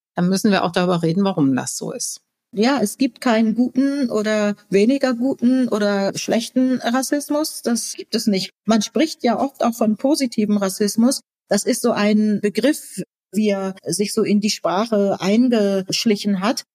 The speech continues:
Speaker 2: Aber es gibt keinen positiven Rassismus. Es gibt keine positive Diskriminierung. Genauso wenig, wie es lustige Anti-Frauen-Witze gibt oder Anti-Männer-Witze oder Anti-Menschen-Witze einfach, ja.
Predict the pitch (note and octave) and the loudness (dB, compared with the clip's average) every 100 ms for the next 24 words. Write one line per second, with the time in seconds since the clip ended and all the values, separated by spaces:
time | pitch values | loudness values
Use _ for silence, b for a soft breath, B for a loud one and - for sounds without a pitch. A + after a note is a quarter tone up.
0 | - G3 G3+ - C#4 - - B3+ A3+ - | -4 0 0 0 -4 -4 0 2 2 2
1 | G3+ G3 F#3 G3 F#3+ F#3 F#3 - G3+ G3 | -2 -2 -4 -4 -4 -4 -4 -2 -2 -2
2 | F#3+ - A#3 - C4 B3 A#3+ B3 A#3 G3+ | -4 -4 -4 -2 2 2 2 2 2 2
3 | - G3 F#3 F#3+ F3+ - F#3+ F#3+ F#3+ F#3+ | 0 -2 -2 -4 -6 -6 -4 -2 -2 -2
4 | F#3 F#3+ - _ _ - G#3+ G3+ G3+ A3+ | -2 -4 -6 _ _ -2 2 2 2 2
5 | A#3+ A#3 A#3+ A#3 A#3 G#3+ G#3+ G#3 - - | 2 2 2 2 0 0 0 0 -4 0
6 | G#3+ A#3 - G#3+ G#3 G#3+ A3 G3+ G3 A#3 | 2 2 2 2 2 2 2 -2 0 2
7 | E4 B3 G#3+ - G#3 - G3+ - F3 G3 | 4 4 2 0 -4 0 -2 -2 -4 -2
8 | F#3+ F3 G3 G3+ G#3 G#3 E4 C#4+ G3+ G3+ | 0 0 0 0 2 2 2 0 0 -2
9 | - G3+ G3 F#3 G3 F#3+ - G3+ G#3+ G3 | -2 -4 -2 -2 -4 -4 -2 -2 0 -2
10 | C4 G#4 C#4 G#3 G3+ - A3 F3+ E3+ F#3 | -2 0 0 2 0 -2 -2 0 -2 -4
11 | - F3+ E3+ - E3+ G#3+ | -4 -6 -6 -2 0 0